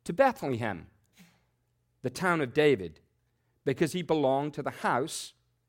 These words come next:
and the line of David. He went there to register with Mary, who was pledged to be married to him and was expecting his child.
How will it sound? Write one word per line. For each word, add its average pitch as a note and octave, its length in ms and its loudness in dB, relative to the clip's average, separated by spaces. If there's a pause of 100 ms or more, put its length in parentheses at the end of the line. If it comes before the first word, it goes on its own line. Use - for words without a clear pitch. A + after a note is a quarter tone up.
(360)
and C#3 140 0
the C#3+ 80 2
line C#3 640 -2 (220)
of G2+ 160 -10
David. E2+ 340 -6 (1160)
He G3 100 4
went A#3+ 260 8
there F3+ 180 10
to E3+ 140 -2
register G3 480 4
with F#3 200 0
Mary, D#3 460 2 (260)
who F#3+ 100 -2
was F3+ 140 2
pledged - 520 0
to - 60 -8
be E3 180 -6
married F#3+ 500 0
to D3 100 -8
him C3+ 400 -2 (400)
and C3 180 2
was C3+ 140 -2
expecting D3 720 -4
his B2+ 240 -8
child. G#2 520 -4